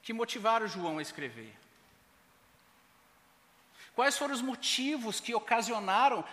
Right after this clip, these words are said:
a elaboração dessa carta? O nosso pastor sempre diz que o escritor, ele tem um propósito na escrita.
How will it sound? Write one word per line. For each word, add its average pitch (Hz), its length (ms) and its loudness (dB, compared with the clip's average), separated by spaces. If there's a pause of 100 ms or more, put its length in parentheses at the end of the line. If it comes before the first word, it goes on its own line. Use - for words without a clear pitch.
a 180 80 4
elaboração 220 560 4
dessa 190 220 -4
carta? - 420 -6 (160)
O 147 60 -12
nosso 175 240 -4
pastor 202 320 -2
sempre 220 260 -8
diz 190 440 -12 (1300)
que 185 80 -8
o - 20 -4
escritor, 185 460 -4
ele 190 100 -4
tem 190 140 -6
um 190 60 -6
propósito 185 600 0
na 151 80 -8
escrita. - 480 -12